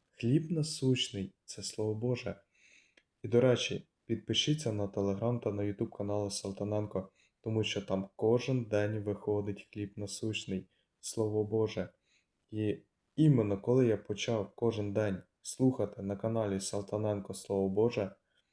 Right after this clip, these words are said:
в моє життя прийшло благословення від Господа, і я почав пізнавати Бога. Тому, якщо ви будете кожен день слухати Слово Боже, ви отримаєте Духа Святого,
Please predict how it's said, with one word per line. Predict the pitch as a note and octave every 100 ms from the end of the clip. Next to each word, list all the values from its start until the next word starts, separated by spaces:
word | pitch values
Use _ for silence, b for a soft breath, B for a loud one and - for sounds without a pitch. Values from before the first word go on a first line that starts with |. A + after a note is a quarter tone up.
| _ _ _ _ -
в |
моє | A2+ A2+ A2+
життя | A#2 A#2 - G2+
прийшло | - F#2+ G2 F#2+ F2+ -
благословення | F#2+ G#2 G2 G2 - G2+ G2+ A2 A2+
від | G#2 G2+
Господа, | G2 G2 - G2 F#2 - _ _ _ _
і | A#2 A2+
я | A2+
почав | A2+ G#2+ - G#2+ G2
пізнавати | - G2 F#2+ F#2+ F#2+ F#2+
Бога. | F#2+ G2+ G2 F#2+ - _ _ _ _ _ _ _
Тому, | - B2 A#2
якщо | G#2 G2+ - B2+ B2
ви | G#2
будете | G2 G#2 G2 G2 - - _ _
кожен | B2+ C3 C3 A2
день | G2+ G2
слухати | - F#2+ - - -
Слово | - A2+ A#2+
Боже, | A2+ G2+ G2 F#2+ - _ b b b -
ви | A2 A2
отримаєте | G#2 G2+ G2+ F#2+ F#2 F#2 G2
Духа | F#2+ G#2+ -
Святого, | - - G2 F#2 F#2 -